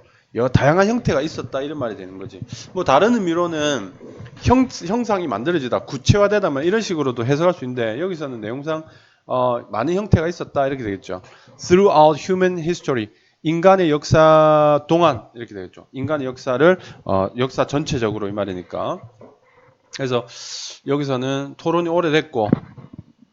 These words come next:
언어만큼이나 오래됐고 형태가,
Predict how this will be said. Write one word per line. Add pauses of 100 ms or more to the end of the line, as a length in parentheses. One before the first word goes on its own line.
언어만큼이나
오래됐고 (220)
형태가,